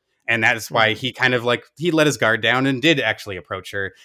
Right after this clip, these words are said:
Speaker 1: And she was kind of accepted by the Ewoks because some of these same Ewoks were the ones that met, uh, Sindel and Noah back in the past. Two, two humans who saved their lives from other foreign invaders.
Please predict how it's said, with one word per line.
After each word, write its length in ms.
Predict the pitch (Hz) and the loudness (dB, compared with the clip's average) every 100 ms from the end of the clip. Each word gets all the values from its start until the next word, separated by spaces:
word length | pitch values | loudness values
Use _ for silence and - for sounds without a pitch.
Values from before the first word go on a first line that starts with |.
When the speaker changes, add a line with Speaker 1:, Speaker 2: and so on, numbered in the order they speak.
| - - | -18 -10
Speaker 1:
And 180 | 113 | -8
she 140 | - 143 | -6 -2
was 280 | 135 135 107 | 0 0 -2
kind 200 | 123 110 | -6 -6
of 80 | |
accepted 420 | 101 - 117 - 92 | -6 -4 -4 -4 -6
by 120 | 98 | -6
the 200 | 110 156 | -4 -4
Ewoks 340 | 139 101 - | -2 -2 -6
because 360 | - 117 107 - _ _ | -10 -8 -8 -12 _ _
some 220 | - 156 175 | -4 2 4
of 100 | 147 | 4
these 180 | 151 | -2
same 200 | - 151 | 2 2
Ewoks 440 | 160 151 117 107 - | 2 0 0 -2 -4
were 140 | 113 | -4
the 100 | 117 | -4
ones 380 | 107 117 110 104 | -2 -4 -4 -6
that 360 | 98 87 82 - _ _ _ _ _ _ 139 110 | -6 -6 -8 -14 _ _ _ _ _ _ -20 -8
met, 300 | 113 104 104 _ - | -2 -2 -4 _ -6
uh, 120 | 107 | -6
Sindel 540 | 95 113 104 92 92 | -4 -6 -4 -2 -2
and 120 | 101 95 | -4 -4
Noah 300 | 85 87 92 | -6 -6 -4
back 200 | 90 - | -6 -4
in 80 | |
the 80 | 101 | -8
past. 320 | - 147 - - - | -2 -2 -2 -12 -18
Two, 240 | - 214 160 | -6 -4 -2
two 180 | - 269 | -2 -2
humans 400 | 196 196 143 - | 0 0 0 0
who 100 | 135 | -6
saved 380 | - 135 131 | -2 0 0
their 140 | 101 92 | -4 -6
lives 340 | 87 85 87 | -4 -6 -8
from 200 | - 95 | -10 -8
other 440 | 98 101 95 92 98 | -6 -4 -4 -6 -10
foreign 320 | - 101 90 | -10 -8 -6
invaders. 480 | 107 139 92 80 | -2 -2 -2 -10